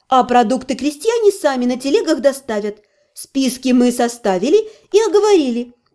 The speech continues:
только примем потом под расписку". "Привет!" Эйлард кивнул мне и пожал руку Эрелеву. "А что происходит? Что за беготня?" "Так я же за этим к вам и иду, предупредить.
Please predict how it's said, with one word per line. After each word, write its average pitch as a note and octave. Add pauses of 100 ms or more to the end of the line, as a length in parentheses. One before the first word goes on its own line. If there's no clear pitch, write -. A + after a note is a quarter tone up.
только A#3+ (240)
примем C4
потом F4
под B3+
расписку". B3 (480)
"Привет!" F#3+ (440)
Эйлард D4+
кивнул C#4+
мне C#4+
и C#4
пожал C#4
руку C#4+
Эрелеву. F#3+ (320)
"А F#3+
что A3+
происходит? G3 (180)
Что -
за G3+
беготня?" G3+ (960)
"Так G#4
я G4+
же F#4+ (160)
за D4
этим F#4+
к D#4+
вам F4
и B3+
иду, A#3 (180)
предупредить. G#4